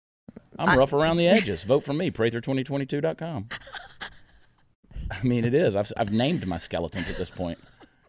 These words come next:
Speaker 1: It's, I'm, I, I'm not an easy person. I get that. I, I never have been.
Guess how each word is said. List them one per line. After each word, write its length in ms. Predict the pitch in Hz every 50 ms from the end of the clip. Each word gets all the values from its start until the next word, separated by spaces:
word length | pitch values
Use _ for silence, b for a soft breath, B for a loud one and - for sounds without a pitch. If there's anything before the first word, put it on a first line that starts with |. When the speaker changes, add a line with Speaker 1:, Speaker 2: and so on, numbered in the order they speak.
| _ _ _ _ _ _ -
Speaker 1:
It's, 160 | 120 113 -
I'm, 180 | - 131 135 135
I, 200 | - 139 - -
I'm 160 | 165 170 214
not 200 | 277 330 349 -
an 60 | -
easy 260 | - 302 302 254 262 214
person. 460 | - 269 349 320 - - 101 82 - - _ _ _ -
I 80 | - 262
get 220 | 262 339 - -
that. 340 | - 117 95 73 - - _ _ _ _ _ _ _ _ - -
I, 160 | 202 233 - -
I 60 | 208
never 260 | 247 262 247 233 262
have 260 | 226 - - 294 294 214
been. 220 | 135 107 87